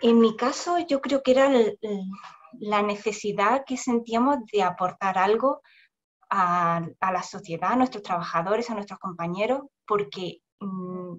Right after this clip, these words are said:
nosotros todos teníamos, mm, mucho conocimiento, mucha inquietud por saber qué estaba pasando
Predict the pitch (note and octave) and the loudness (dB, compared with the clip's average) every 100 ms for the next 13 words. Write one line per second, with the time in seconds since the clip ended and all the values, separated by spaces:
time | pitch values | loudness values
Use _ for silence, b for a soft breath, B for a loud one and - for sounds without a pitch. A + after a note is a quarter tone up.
0 | - G#3 G3 G#3 A3+ B3 C4 C4+ - _ | -12 -10 -4 -4 2 2 2 0 -6 _
1 | _ _ _ - A3+ B3+ B3+ B3+ G#3+ - | _ _ _ -4 -2 0 2 4 2 0
2 | - F#3+ F#3 F3+ F3+ F3+ _ - G3 B3+ | -10 -10 -10 -12 -16 -18 _ -16 -12 -8
3 | C4 B3+ B3+ A#3+ A#3+ B3+ B3 A#3 A#3+ A#3 | 0 0 0 0 0 0 0 0 -2 0
4 | A3+ G3+ B3+ B3+ G#3 G#3 G#3 G#3+ A3+ A3+ | 0 0 -4 -6 -10 -4 -2 -4 -2 2
5 | A3 A3 - A#3 B3+ D#4 | 2 0 -4 -4 -2 -4